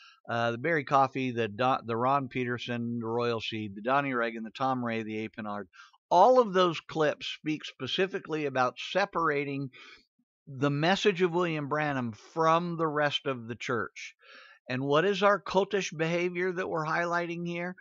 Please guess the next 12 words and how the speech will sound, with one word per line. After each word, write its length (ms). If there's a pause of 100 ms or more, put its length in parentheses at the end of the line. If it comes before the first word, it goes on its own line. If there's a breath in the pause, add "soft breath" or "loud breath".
(380 loud breath)
The 60
sixth 440 (120)
cultish 580
behavior 520
that 120
we 140
see 280
is 140
separation 840 (100)
from 300
the 80
church. 600